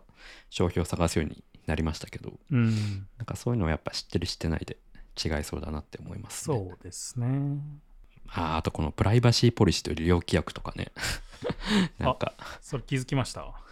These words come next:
Speaker 1: はい。これ、<laughs> 渋いけど大事ですよね。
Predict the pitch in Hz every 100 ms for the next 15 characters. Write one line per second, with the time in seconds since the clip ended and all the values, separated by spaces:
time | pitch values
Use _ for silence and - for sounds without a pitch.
0 | - - - - - - 82 76 - -
1 | - 110 117 113 110 107 101 - - -
2 | - - - - 139 - - 143 - -
3 | 110 107 - 80 82 90 90 80 - -